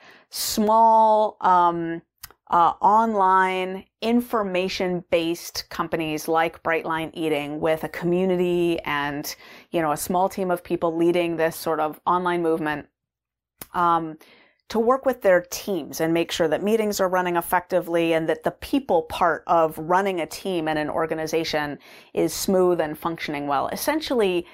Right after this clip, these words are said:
they, uh, train our leaders, the people who, um, handle Brightline Eating, the program delivery and the marketing and the,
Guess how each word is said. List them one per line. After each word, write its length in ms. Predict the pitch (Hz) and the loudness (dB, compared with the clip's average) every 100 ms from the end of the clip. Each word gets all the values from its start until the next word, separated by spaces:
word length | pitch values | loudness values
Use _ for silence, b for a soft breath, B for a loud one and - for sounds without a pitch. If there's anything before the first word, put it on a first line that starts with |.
| B B - | B B -10
they, 540 | 175 185 180 180 170 - | 0 4 4 4 0 -2
uh, 240 | 165 160 | -2 -2
train 400 | - - 175 170 | -4 -4 -2 -2
our 220 | 156 151 151 | 0 -2 -2
leaders, 600 | 160 156 98 - - - | -2 -4 -6 -10 -12 -8
the 80 | 165 | -8
people 400 | - 175 156 151 | -4 -4 -2 -2
who, 420 | - 165 156 147 B B B - | -2 -2 0 -2 B B B -4
um, 500 | 165 156 156 156 156 _ _ - | 0 2 0 -4 -12 _ _ -18
handle 600 | - 170 160 151 147 156 _ _ _ _ - | -6 -4 0 0 0 -4 _ _ _ _ -4
Brightline 360 | 135 160 170 | -2 -4 -2
Eating, 300 | 262 165 127 - | -2 -4 -8 -4
the 200 | 165 147 | -2 -2
program 420 | - 156 160 175 | -2 -4 0 -2
delivery 460 | 185 240 233 151 143 | 0 0 0 -2 -2
and 200 | 143 147 | -2 -2
the 60 | |
marketing 480 | 180 233 233 160 151 | 0 0 0 -2 -2
and 180 | 151 156 | -4 0
the, 220 | 165 170 | 2 2